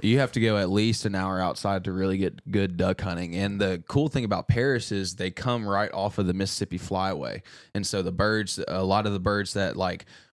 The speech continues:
are on, so you have the two flight paths. Um, I can't remember what the flight path, uh, it's, I know it's sad, that goes right down Texas is called.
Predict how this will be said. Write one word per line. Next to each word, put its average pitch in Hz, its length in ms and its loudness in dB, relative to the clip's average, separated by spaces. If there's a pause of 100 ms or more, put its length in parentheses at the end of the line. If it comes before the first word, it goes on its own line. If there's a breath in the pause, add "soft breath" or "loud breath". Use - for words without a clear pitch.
are 95 220 2
on, 98 320 -2
so - 120 -4
you 104 120 0
have 101 100 0
the 90 80 -4
two 127 240 -2
flight 113 300 0
paths. 92 480 -2 (100)
Um, 98 240 -4
I 95 60 -4
can't 120 220 -4
remember 110 260 0
what 101 360 0 (200)
the 95 260 -2
flight 101 340 0
path, 92 280 0 (100)
uh, 87 160 -10
it's, - 380 -8
I 95 80 0
know 90 120 -2
it's - 120 -6
sad, 90 420 -4 (120)
that 90 200 0
goes 92 220 0
right 92 180 0
down 92 220 -2
Texas 92 440 -2
is 87 80 -6
called. 85 380 -4